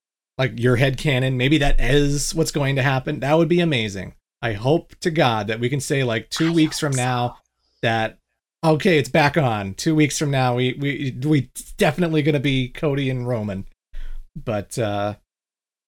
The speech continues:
Speaker 1: man, <laughs> if not, well, Rock, I hope you enjoy all the boos you're gonna get at that main event, 'cause it's gonna be a loud main event. It's gonna be like Brock and Roman all over again. Holy shit.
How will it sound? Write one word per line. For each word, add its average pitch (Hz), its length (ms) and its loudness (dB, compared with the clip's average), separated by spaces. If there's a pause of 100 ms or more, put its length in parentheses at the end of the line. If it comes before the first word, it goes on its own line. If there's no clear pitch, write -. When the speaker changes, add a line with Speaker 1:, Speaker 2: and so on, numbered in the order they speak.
Speaker 1:
man, 101 300 -6 (460)
<laughs> - 0 - (680)
if 196 220 2
not, 202 380 4 (880)
well, 160 240 4
Rock, 190 380 4
I 151 140 4
hope 180 180 0
you 185 140 4
enjoy 170 380 2
all 170 120 4
the 165 100 2
boos 170 380 6
you're 151 80 2
gonna 131 160 2
get 131 200 2
at 131 80 0
that 135 180 0
main 135 180 0
event, 135 320 -2
'cause 123 140 -4
it's 151 160 0
gonna 151 160 -2
be 131 260 0 (340)
a 127 160 2
loud 160 680 6
main 170 220 6
event. 147 340 2
It's 143 160 0
gonna 180 180 2
be 160 160 4
like 139 280 2
Brock 139 340 0
and 156 160 0
Roman 127 380 2
all 139 260 2
over 113 280 0
again. 113 340 -2
Holy 143 520 0
shit. 120 460 -4